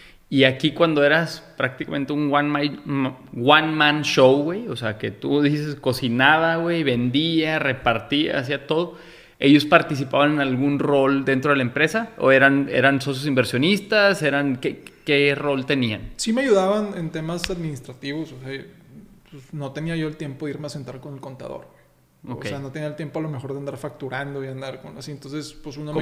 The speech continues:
Speaker 2: ayudaba.
Speaker 1: administración y
Speaker 2: Sí,
Speaker 1: finanzas.
Speaker 2: me ayudaban un poquito en eso, me ayudaban a las compras, los pagos.
Speaker 1: Ok.
Speaker 2: O sea, yo no tenía, o sea, sí podía hacer cosas yo, pero no tenía la cabeza, güey, a veces como para
Speaker 1: Sí.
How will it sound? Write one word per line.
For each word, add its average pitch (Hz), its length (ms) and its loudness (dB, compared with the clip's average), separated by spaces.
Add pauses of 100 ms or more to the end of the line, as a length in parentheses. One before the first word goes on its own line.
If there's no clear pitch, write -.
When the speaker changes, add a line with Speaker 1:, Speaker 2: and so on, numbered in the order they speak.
Speaker 2:
ayudaba. 127 100 4
Speaker 1:
administración 120 720 -2
y 131 60 0
Speaker 2:
Sí, 151 140 0
Speaker 1:
finanzas. 147 420 2
Speaker 2:
me 151 60 0
ayudaban 151 340 2
un 156 100 -6
poquito 160 300 -10
en 139 80 -10
eso, 151 680 -6
me 143 60 -12
ayudaban 139 420 -4
a 135 340 -8 (1800)
las 185 200 -6
compras, 175 680 -4
los 165 140 -10
pagos. 151 800 -8 (800)
Speaker 1:
Ok. 123 100 -14
Speaker 2:
O - 40 -14
sea, 156 100 -6
yo 160 120 -2
no 190 100 0
tenía, 196 280 0
o 190 100 -4
sea, 160 120 0
sí 175 140 -4
podía 208 280 0
hacer 196 220 -4
cosas 180 300 -4
yo, 165 300 -4
pero 156 180 -6
no 143 280 -8
tenía 170 340 -10
la 175 120 -8
cabeza, 139 360 -10
güey, 147 200 -12
a 131 40 -12
veces 147 240 -16
como 151 240 -10
para 139 220 -10
Speaker 1:
Sí. - 60 -16